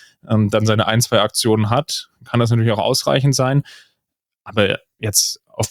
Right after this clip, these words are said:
das Leverkusen-Spiel wieder zurücküberführt, ähm, da, das war's halt nicht. Und ja, es, es gab mal diese zehn, fünfzehn Minuten, so kurz nach der Pause.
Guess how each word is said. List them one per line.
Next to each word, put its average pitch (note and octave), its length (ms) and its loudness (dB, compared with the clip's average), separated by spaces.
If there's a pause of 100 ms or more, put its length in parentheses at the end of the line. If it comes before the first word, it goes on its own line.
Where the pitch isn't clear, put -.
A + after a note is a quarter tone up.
das G2+ 180 0
Leverkusen-Spiel A2+ 680 0
wieder G#2+ 160 0
zurücküberführt, G#2+ 960 0
ähm, G2+ 400 2
da, G#2 100 0 (100)
das - 200 0
war's G#2 240 0
halt G#2+ 160 0
nicht. - 320 -12
Und G2 440 0
ja, A2+ 300 2
es, A2+ 120 -2
es - 160 0
gab A2+ 180 -2
mal B2 100 4
diese G#2+ 180 0
zehn, B2 300 0
fünfzehn A#2+ 340 -4
Minuten, B2 480 0
so A#2 140 0
kurz - 260 -2
nach A2 180 0
der G2+ 100 0
Pause. C#3 560 0